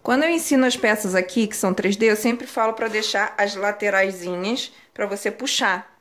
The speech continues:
né? Então aqui eu ainda posso cortar um pedacinho pequenininho pra aproveitar pra outra coisa. Não preciso deixar essa lateral aqui tão grande.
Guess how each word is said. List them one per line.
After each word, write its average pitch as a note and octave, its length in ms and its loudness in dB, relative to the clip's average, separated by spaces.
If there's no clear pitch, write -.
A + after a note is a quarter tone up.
né? G3 280 -2
Então A#3+ 300 0
aqui A#3+ 300 0
eu B3+ 80 6
ainda A#3 160 2
posso A#3+ 280 -2
cortar A#3+ 260 -2
um B3+ 100 0
pedacinho A#3 500 0
pequenininho A3+ 560 0
pra G#3 100 -2
aproveitar G3+ 460 -2
pra F#3 160 -2
outra F#3+ 220 -2
coisa. F#3+ 640 -4
Não F#3+ 100 -4
preciso F#3 340 -2
deixar G3 280 0
essa F#3 180 -2
lateral F#3+ 480 2
aqui F#3+ 160 -2
tão G3 260 -4
grande. F3+ 520 -6